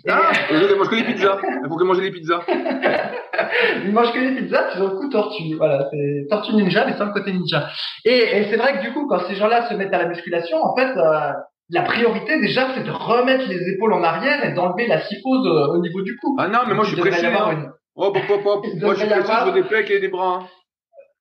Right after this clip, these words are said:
Speaker 1: Il devrait y avoir une, euh, une espèce de priorisation, quoi, sur les, les exercices pour, euh, aider à ça et, euh,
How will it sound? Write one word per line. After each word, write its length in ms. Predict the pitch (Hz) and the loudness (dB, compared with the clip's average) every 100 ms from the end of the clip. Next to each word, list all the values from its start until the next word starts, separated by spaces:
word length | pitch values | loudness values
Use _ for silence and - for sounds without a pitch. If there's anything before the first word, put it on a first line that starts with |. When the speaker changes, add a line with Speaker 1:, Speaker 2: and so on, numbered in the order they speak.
| _ _ - - | _ _ -16 -6
Speaker 1:
Il 100 | 202 | 0
devrait 320 | 214 214 208 | 2 2 2
y 40 | 196 | 2
avoir 320 | 226 247 233 | 4 2 2
une, 160 | 196 175 | -2 0
euh, 680 | 160 156 143 143 143 143 | 0 2 2 2 0 -2
une 60 | 160 | -6
espèce 240 | - 226 | -8 -8
de 80 | 220 | -6
priorisation, 720 | - 196 170 151 147 143 285 | -6 -2 0 0 -2 -2 -8
quoi, 140 | - 175 | -4 -2
sur 180 | 175 143 | -2 0
les, 380 | 131 117 117 | 2 2 0
les 260 | 117 143 156 | 0 -2 0
exercices 640 | 170 180 180 214 202 - _ | 0 0 -2 -4 -6 -12 _
pour, 300 | 208 196 143 | -4 0 2
euh, 180 | 127 127 | 2 2
aider 420 | 190 196 202 214 190 | 2 2 2 2 4
à 340 | 151 151 - | 4 2 2
ça 340 | 233 240 - - - _ _ | 2 2 0 -6 -16 _ _
et, 320 | 180 214 214 | 2 4 4
euh, 380 | 180 160 147 143 | 4 2 2 -2